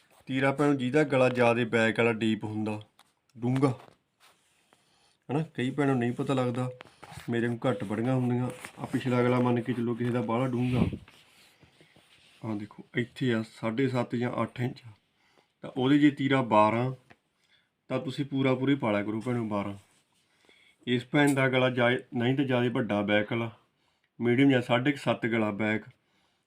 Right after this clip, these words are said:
ਤਾਂ ਇਹਨਾਂ ਤੀਰਾ ਜਿਹੜਾ ਉਹ ਤਿਆਰ ਬਾਰਾਂ, ਆਪਾਂ ਬਸ ਇੱਥੇ ਲਾਵਾਂਗੇ, ਠੀਕ ਆ,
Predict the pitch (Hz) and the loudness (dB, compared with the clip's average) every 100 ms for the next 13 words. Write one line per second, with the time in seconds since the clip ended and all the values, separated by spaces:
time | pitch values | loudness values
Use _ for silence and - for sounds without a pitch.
0 | _ - 127 127 127 131 127 123 123 135 | _ -10 -6 -2 -2 0 0 2 2 2
1 | 139 127 113 113 113 107 101 104 113 120 | 0 2 2 2 0 -2 -2 -2 -4 -8
2 | _ _ _ _ _ _ - 113 - 123 | _ _ _ _ _ _ -10 -10 -6 -4
3 | 117 - - - _ _ _ _ _ - | -4 -8 -18 -20 _ _ _ _ _ -12
4 | 123 131 110 98 101 104 _ _ _ _ | -6 -2 -2 -4 -10 -16 _ _ _ _
5 | _ _ _ 135 139 | _ _ _ -12 -10